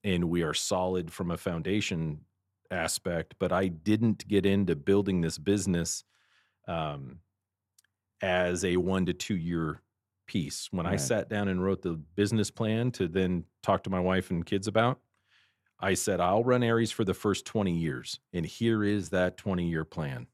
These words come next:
Speaker 2: Mm.
Speaker 1: Uh, one of the things that was difficult at the agency, um, and one of the guys that I used to work with in four said it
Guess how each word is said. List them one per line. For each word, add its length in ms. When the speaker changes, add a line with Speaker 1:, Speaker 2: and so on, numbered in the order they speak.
Speaker 2:
Mm. 220
Speaker 1:
Uh, 220
one 240
of 80
the 100
things 320
that 100
was 160
difficult 540
at 100
the 160
agency, 720
um, 500
and 220
one 160
of 240
the 360
guys 240
that 100
I 40
used 200
to 60
work 220
with 240
in 160
four 380
said 260
it 160